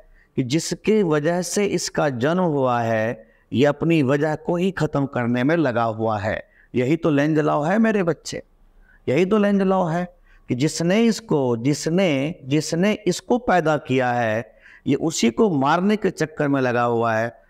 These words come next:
इसी को कहते हैं लेंज लॉ। बोलो क्लियर कि नहीं क्लियर? हम फिर चर्चा करते हैं बच्चों। यहाँ पर हमसे पूछा गया था, एक रॉड है जिसका लेंथ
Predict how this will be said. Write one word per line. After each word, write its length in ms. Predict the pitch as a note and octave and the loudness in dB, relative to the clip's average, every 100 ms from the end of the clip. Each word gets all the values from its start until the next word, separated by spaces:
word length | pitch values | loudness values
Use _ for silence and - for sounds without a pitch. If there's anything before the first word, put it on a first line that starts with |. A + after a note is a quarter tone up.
| - | -8
इसी 200 | B2+ - | -6 -2
को 60 | D#3 | -2
कहते 320 | - C3 - | 0 -2 -2
हैं 120 | A2+ | -2
लेंज 260 | G#2+ D3+ F#3 | 0 0 2
लॉ। 200 | F#3+ G3+ - - _ _ - | 0 0 -6 -20 _ _ -4
बोलो 180 | A#2+ A2 | -2 -2
क्लियर 300 | D3 F3+ F#3 | 0 2 2
कि 120 | F3 | 2
नहीं 160 | D#3 | 2
क्लियर? 280 | C3+ G#2+ D#2+ - _ _ - _ - | 0 -2 -4 -10 _ _ -20 _ -6
हम 80 | - | -4
फिर 180 | A3+ C#4+ | 0 0
चर्चा 340 | C#4+ D#3+ D#3+ D3+ | 0 -2 0 -2
करते 340 | C#3 B2+ F3 | -2 0 0
हैं 120 | F3 | 0
बच्चों। 320 | C#3+ C3+ C#3 - - _ _ _ - _ _ _ _ _ _ - | -2 -2 -6 -6 -12 _ _ _ -20 _ _ _ _ _ _ -2
यहाँ 160 | E3 E3+ | 0 0
पर 140 | A3 | 0
हमसे 260 | G3 F3 G3 | 2 2 0
पूछा 340 | F#3+ D#3 F#3 | -2 -2 0
गया 240 | E3 D3+ D3 | 0 2 0
था, 200 | - D#3+ | -2 -4
एक 140 | D#3+ | -2
रॉड 360 | C3 A2 C3+ E3 | -2 0 0 0
है 220 | D#3+ E3+ | -2 0
जिसका 280 | C#3 - B2 | -2 -2 -2
लेंथ 320 | A2+ A#2+ A2+ | 0 0 -2